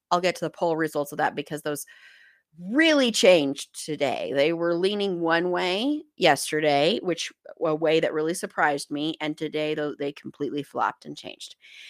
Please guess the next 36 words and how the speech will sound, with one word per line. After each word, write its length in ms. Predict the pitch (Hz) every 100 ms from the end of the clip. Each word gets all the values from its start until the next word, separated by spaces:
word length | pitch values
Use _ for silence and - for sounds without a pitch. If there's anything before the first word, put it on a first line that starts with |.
| -
So 440 | - - 180 160 -
<laughs> 420 | - 539 - - 269 - 285 - - - 539 -
I 100 | 226
will 120 | 226
give 180 | 208 202
those 300 | 190 214 -
to 100 | 185
you 60 |
in 80 | 180
a 60 | 165
little 220 | 156 156
bit. 200 | - - - _ - - -
But 200 | 214 214
before 500 | 233 226 - 233 233
we 160 | 233
dive 360 | 214 208 208 202
deep 280 | 220 214 -
into 580 | 190 240 285 - 214 196 _
Labyrinth, 720 | 196 175 156 139 147 185 214 _ _ - - - _ _ -
I'm 140 | - 190
gonna 120 | 190
go 100 | 190
around 240 | 185 196
and 80 | 202
have 240 | 202 220 202
my 140 | 202
panelists 680 | 202 247 233 214 208 208 -
tell 160 | 247 233
me 120 | 214
what 140 | 220
they're 140 | 240 226
into 460 | 254 269 - 262
right 260 | 226 233 226
now. 600 | 233 240 247 208 175 -
So, 380 | 190 - 220 214
Sasha, 1000 | 202 - 247 320 403 - 190 160 190 349